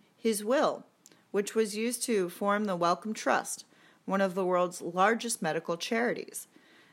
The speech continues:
He was also a collector of medical artifacts, which are now displayed at the Wellcome Collection. What they forget to mention is that many of these artifacts are Masonic texts. Henry Wellcome was also a Freemason.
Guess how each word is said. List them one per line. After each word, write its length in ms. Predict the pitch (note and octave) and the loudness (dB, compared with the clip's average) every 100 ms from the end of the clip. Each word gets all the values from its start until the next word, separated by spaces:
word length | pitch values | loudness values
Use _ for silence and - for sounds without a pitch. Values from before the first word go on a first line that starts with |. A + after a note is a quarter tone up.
| _ | _
He 140 | - | -2
was 160 | G#3 F#3+ | 0 2
also 280 | G3 F#3 F#3+ | 0 0 -2
a 40 | |
collector 640 | F3 G#3+ A3+ C4+ - F3+ G3 | 0 2 4 2 0 0 0
of 160 | G#3 | -2
medical 400 | F#3 D#3+ E3+ E3+ | -2 -2 -2 -2
artifacts, 800 | - G3 A#3 - E3 F3 - - _ _ _ _ | 2 4 2 0 0 -2 -4 -16 _ _ _ _
which 180 | G#3+ - | -6 0
are 100 | A#3 | 2
now 180 | G3+ G3 | 4 2
displayed 500 | A3 G#3+ F#3 E3 D#3+ | 2 -2 2 2 2
at 100 | E3+ | -2
the 80 | F3 | -2
Wellcome 400 | D#3 C3 E3 E3 | -2 -2 -6 -8
Collection. 640 | - F#3 F#3+ - - - _ _ _ _ _ _ _ _ _ - - - - _ | -2 0 0 -6 -12 -14 _ _ _ _ _ _ _ _ _ -20 -20 -20 -20 _
What 140 | - D#4+ | -2 4
they 80 | A4+ | 4
forget 360 | G#4+ C#4+ C#4 C#4 | 4 0 0 0
to 80 | |
mention 580 | A3 G#3+ C#4 C4 E3+ D#3 | 0 2 2 0 -6 -6
is 140 | E3+ F#3 | -6 0
that 180 | G#3 | 0
many 260 | A#3 C4 D4+ | 2 2 2
of 100 | C4+ | 0
these 180 | A3+ G3 | -2 2
artifacts 720 | F3+ G#3+ A3 G3 F#3+ - - | 4 4 0 -2 -2 -2 -4
are 140 | E3+ | -2
Masonic 640 | E3+ F3 F3+ G3+ F3+ E3+ - | 0 -2 0 2 2 0 -4
texts. 800 | G3+ E3 - - - - - - _ _ _ _ _ _ | 0 0 -2 -14 -16 -12 -14 -14 _ _ _ _ _ _
Henry 300 | C#4+ F#4+ G4+ | -2 4 6
Wellcome 400 | A#3 A#3+ A#3+ G3+ | 6 4 2 -6
was 140 | F#3+ | 0
also 300 | F#3+ G3 G#3+ | 2 2 0
a 60 | G#3 | -2
Freemason. 760 | - C4 C4+ D3+ - - - | -2 0 0 -2 -6 -10 -12